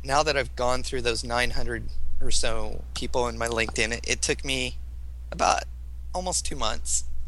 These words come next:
And that was, you know, a great experience to quickly start to have a dialogue with potential clients. Um, I've started to move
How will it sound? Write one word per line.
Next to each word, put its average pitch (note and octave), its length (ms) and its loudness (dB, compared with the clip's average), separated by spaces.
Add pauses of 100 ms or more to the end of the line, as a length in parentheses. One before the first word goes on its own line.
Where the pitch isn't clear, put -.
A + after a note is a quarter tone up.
(920)
And C#3 160 0
that D3+ 160 2
was, C#3+ 360 -6
you C3 120 -12
know, A#2+ 100 -12
a A#2 40 -12
great C#3 360 -4
experience B2 600 -6
to A2 260 -6 (200)
quickly D3 760 -4 (220)
start - 300 -4
to C3+ 60 -8
have C3 140 -4
a A#2 40 -6
dialogue A#2+ 580 -2
with A#2+ 280 -4
potential A#2+ 600 2 (380)
clients. B2+ 600 4 (720)
Um, - 340 -2 (420)
I've C3+ 160 -6
started D3 420 0
to C3+ 80 -10
move C3 200 -6